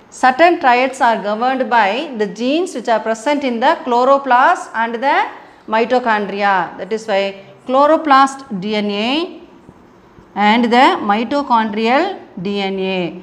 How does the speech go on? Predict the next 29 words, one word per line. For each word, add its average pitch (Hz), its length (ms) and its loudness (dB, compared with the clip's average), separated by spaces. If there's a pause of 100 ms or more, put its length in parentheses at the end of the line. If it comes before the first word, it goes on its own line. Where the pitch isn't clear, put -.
(340)
In 254 200 6
this 339 240 6
D 240 220 0
N 240 160 0
A, 208 200 0
the 220 140 -2
genes 285 340 2
which 269 160 -2
are 220 120 6
located 240 880 2 (1700)
control 285 440 4
the 262 340 2
certain 240 360 -4
characters 254 680 2 (200)
or 226 280 4
traits 240 400 0
of 214 200 0
a 277 280 4 (200)
plant. 202 400 -2 (680)
That 220 180 -6
is 269 160 -4
why 254 100 4
it 233 140 0
is 214 160 -6
called 233 680 2
extranuclear, 240 1500 0
not 277 400 0
in 247 160 -2
the 320 300 2